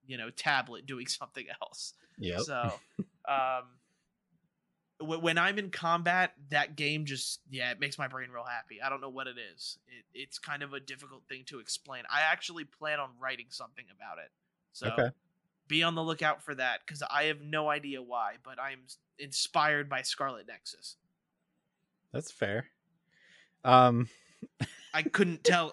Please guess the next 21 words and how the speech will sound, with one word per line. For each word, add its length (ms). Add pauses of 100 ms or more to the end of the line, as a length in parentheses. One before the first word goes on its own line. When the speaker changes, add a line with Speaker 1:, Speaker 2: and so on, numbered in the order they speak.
Speaker 1:
like, 260
I, 200
I 60
literally 480
couldn't 240
tell 180
you 140
why. 380 (880)
Speaker 2:
It 140
just 240
clicks 360
with 220
you 80
for 160
some 280
reason. 360 (360)
Speaker 1:
It 140
does, 420
yes. 460
Speaker 2:
Yeah. 180 (180)
Speaker 1:
Uh, 260